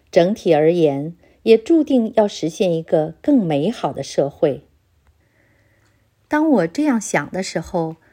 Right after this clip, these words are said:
我里面的障碍就不存在了，但我还是不能跨出接受基督信仰的一步。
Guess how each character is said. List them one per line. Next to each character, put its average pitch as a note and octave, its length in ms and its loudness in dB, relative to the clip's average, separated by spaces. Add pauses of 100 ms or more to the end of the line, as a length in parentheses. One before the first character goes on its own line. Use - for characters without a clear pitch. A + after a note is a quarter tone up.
(220)
我 F#3 140 2
里 F#3+ 160 -2
面 E3 200 -4
的 F#3 80 -6
障 G#3+ 300 -4
碍 D#3+ 340 -6
就 - 140 -6
不 A3 180 -4
存 C3+ 320 -8
在 E3+ 320 -8
了， D3+ 260 -12 (520)
但 D#4 160 0
我 F3 140 2
还 D#3+ 320 -4
是 C#4 180 -6
不 B3+ 160 -2
能 D#3+ 160 -2
跨 F3+ 300 -10
出 F3+ 260 -6
接 A3+ 220 0
受 F#3 280 -2
基 G3+ 200 -10
督 A3 140 -4
信 A#3 260 0
仰 D3+ 180 -4
的 C#3 80 -14
一 D3+ 160 -10
步。 D#3+ 320 -8